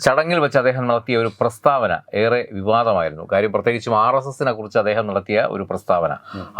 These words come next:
Speaker 1: ആർ എസ് എസ് ഭാരതത്തെ ബാധിച്ചിരിക്കുന്ന ഒരു ക്യാൻസർ എന്നാണ്, ആ, അദ്ദേഹം അഭിപ്രായപ്പെട്ടത്. ആ, പക്ഷേ ഇത് ശരിക്കും പറഞ്ഞാൽ ഈ സതുദ്ദേശപരമായിട്ടാണ് ഇതിൻ്റെ, ആ, ആ സംഘാടകർ കൂടി ഇദ്ദേഹത്തെ വിളിച്ചതായിട്ടാണ്, ഈ പരിപാടിക്ക് വിളിച്ചു എന്നാണ് നമുക്ക് അറിയാൻ കഴിയുന്നത്. പക്ഷേ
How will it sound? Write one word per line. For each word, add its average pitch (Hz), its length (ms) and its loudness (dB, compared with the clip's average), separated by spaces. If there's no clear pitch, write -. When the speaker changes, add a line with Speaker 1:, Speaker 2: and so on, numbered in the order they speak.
Speaker 1:
ആർ 120 80 2
എസ് 135 160 0
എസ് 165 160 -6
ഭാരതത്തെ 123 420 2
ബാധിച്ചിരിക്കുന്ന 113 640 0
ഒരു 110 200 -2
ക്യാൻസർ 131 400 0
എന്നാണ്, 104 340 0
ആ, 98 80 4
അദ്ദേഹം 98 400 0
അഭിപ്രായപ്പെട്ടത്. 95 760 0
ആ, 107 280 4
പക്ഷേ 180 220 4
ഇത് 147 60 0
ശരിക്കും 151 380 2
പറഞ്ഞാൽ 165 520 0
ഈ 127 260 -4
സതുദ്ദേശപരമായിട്ടാണ് 160 1040 0
ഇതിൻ്റെ, 151 240 -2
ആ, 147 280 -2
ആ 120 80 2
സംഘാടകർ 151 540 2
കൂടി 151 140 -2
ഇദ്ദേഹത്തെ 147 380 0
വിളിച്ചതായിട്ടാണ്, 143 720 0
ഈ 135 120 -8
പരിപാടിക്ക് 135 320 0
വിളിച്ചു 135 300 -2
എന്നാണ് 143 260 0
നമുക്ക് 127 340 0
അറിയാൻ 123 300 0
കഴിയുന്നത്. 101 400 -2
പക്ഷേ 117 280 0